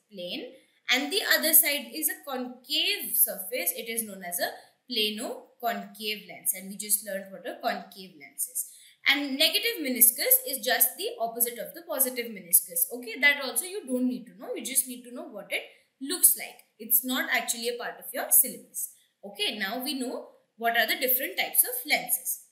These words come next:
Moving on. We're going to study the converging action of a convex lens. So now we have, we know that when both the surfaces are convex surfaces, it is known as a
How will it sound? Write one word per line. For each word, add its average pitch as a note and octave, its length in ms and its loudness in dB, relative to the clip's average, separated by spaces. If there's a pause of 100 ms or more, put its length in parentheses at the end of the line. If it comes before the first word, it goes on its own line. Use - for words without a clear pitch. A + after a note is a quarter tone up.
Moving D4 360 -4
on. G4+ 220 -12 (1800)
We're D4 280 2
going G#4 180 2
to A#4+ 120 0 (100)
study A3+ 280 2
the - 220 -2
converging C#4 600 0 (100)
action G3 320 -2
of E3+ 160 -12
a - 180 -10
convex A3 720 2
lens. - 360 -2 (200)
So - 160 8
now D4+ 360 2 (200)
we C#4 140 0
have, D4 220 -2
we D#4+ 200 -4
know D#4+ 300 -4
that E4+ 280 2
when C#4+ 440 0 (180)
both - 460 2 (240)
the E4 140 4
surfaces C4+ 880 4 (3000)
are B3+ 300 6
convex C#4 560 4
surfaces, D4+ 600 2
it B3+ 140 -8
is D4 140 -2
known B3+ 200 -2
as A3+ 180 0
a E4 80 2